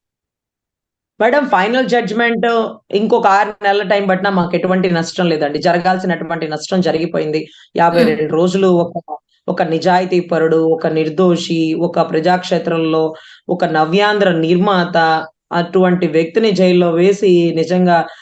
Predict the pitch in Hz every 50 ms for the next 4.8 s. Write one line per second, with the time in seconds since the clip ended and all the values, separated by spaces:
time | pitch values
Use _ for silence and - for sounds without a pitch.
0 | - _ _ - 175 180 190 196 190 190 190 185 190 185 170 - 165 160 160 160
1 | 160 165 160 156 - - 160 160 156 - 165 160 165 165 180 175 170 170 170 165
2 | 165 156 151 160 175 185 180 185 170 170 170 170 - - 175 160 - - 160 160
3 | 160 175 185 180 170 147 139 139 147 156 156 185 214 220 190 208 196 185 180 170
4 | 170 160 185 175 175 175 180 180 175 165 156 151 147 143 143 156